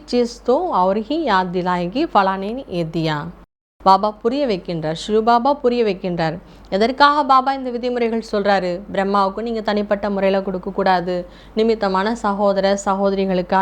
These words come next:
இல்ல ஞானத்து கிளாஸ்க்கு வரக்கூடிய மாதாஸ், தாய்மார்கள், ஆ, இல்ல பிரதர்ஸ்னு தனிப்பட்ட முறையில அவங்களுக்கு நீங்க எதை கொடுத்தாலும்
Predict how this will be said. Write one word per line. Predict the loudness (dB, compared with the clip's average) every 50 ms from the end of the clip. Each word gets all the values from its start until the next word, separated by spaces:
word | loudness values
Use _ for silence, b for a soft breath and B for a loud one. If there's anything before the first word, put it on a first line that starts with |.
| 0 0
இல்ல | -2 -4 -4 -6 -6 -4 -2
ஞானத்து | 0 0 0 -2 -4 -8 -12 -2 0
கிளாஸ்க்கு | 2 2 2 0 -6 -4 -4 -2
வரக்கூடிய | -2 -2 -4 -4 -4 -2 0 0 0 0 -2 -6 -12 _ _ _ _ _ 0
மாதாஸ், | 4 4 4 4 2 -2 -2 -2 -2 -4 -6 -6 -6 -2 0
தாய்மார்கள், | 0 0 0 0 -2 -2 -2 -2 -2 -2 -2 -2 -2 -4 B B B B B B -2 -2
ஆ, | 0 2 2
இல்ல | 2 2 2 2 2
பிரதர்ஸ்னு | 2 2 2 2 0 0 -2 -4 -4 -4 -4 -4 -6 0 0 2
தனிப்பட்ட | 2 2 -2 0 0 -2 0 0 -4 -4 -4
முறையில | -2 -2 0 0 0 0 0 -2 -4 -2 -2 -2
அவங்களுக்கு | 0 0 0 2 2 0 0 -2 -6 -6
நீங்க | -2 -2 0 0
எதை | 0 0 0 -2
கொடுத்தாலும் | -2 -2 0 2 2 2 2 0 -2 -4 -4 -4